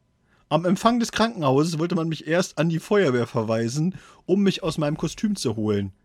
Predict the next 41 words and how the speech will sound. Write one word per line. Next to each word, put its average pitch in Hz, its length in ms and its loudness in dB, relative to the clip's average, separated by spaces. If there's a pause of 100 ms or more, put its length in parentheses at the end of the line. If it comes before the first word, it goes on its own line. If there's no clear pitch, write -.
(400)
Ja, 117 140 -6
oder 143 380 2
an 131 180 -2
einen 131 160 -2
Schneider. 147 560 0 (320)
Aber 127 220 -2
ich, - 240 -4 (220)
<laughs> - 200 -6
aber - 320 2
ich - 180 0
beharrte 151 500 2
darauf, 117 420 -2
einen 143 180 -4
Arzt 160 480 -4
zu 123 140 -8
sehen. 110 380 -2 (840)
Der 185 300 2
kam 254 340 2
auf 127 100 -2
meinem 120 260 2
Anblick 151 380 -2
gar 175 160 -2
nicht 139 200 -2
klar 107 360 -2 (220)
und 131 140 -6
musste 175 220 -4
sich 156 120 -4
beim 120 160 -2
Lachen 160 260 -2
auch 131 140 -4
dreimal 147 340 -2
entschuldigen. 104 600 -2 (680)
Das 135 200 -4
großflächige 175 680 -2
Abtragen 117 640 -2
meines 120 260 -4
Kostüms 196 760 2 (260)
hat 156 180 -4
übrigens 175 340 -2
gerade 135 300 -2
mal 156 320 0